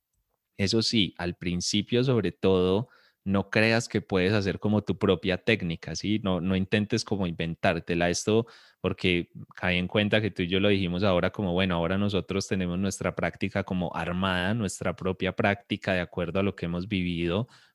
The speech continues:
porque yo sé que es así. O sea, yo, por ejemplo, hoy practico zazen, pero ya no es solo Zazen, ¿sí? Ya no es solamente como el mundo cerrado del Zen, o en Vipassana, pues, también hay un montón de reglas y de cosas muy estrictas y muy cerradas que yo sé que tú no lo has,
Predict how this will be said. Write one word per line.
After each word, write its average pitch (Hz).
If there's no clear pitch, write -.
porque -
yo 82
sé 92
que -
es 98
así. 101
O 90
sea, 85
yo, 85
por 92
ejemplo, 95
hoy 95
practico 90
zazen, 110
pero 92
ya 90
no 92
es 98
solo 110
Zazen, 98
¿sí? 98
Ya 95
no 95
es 95
solamente 113
como 92
el 85
mundo 104
cerrado 92
del 90
Zen, 104
o 90
en 90
Vipassana, 95
pues, 90
también 90
hay 95
un 101
montón 98
de 101
reglas 98
y 95
de 87
cosas 87
muy 98
estrictas 98
y 95
muy 87
cerradas 95
que 90
yo 82
sé 87
que 95
tú 101
no 95
lo 92
has, 95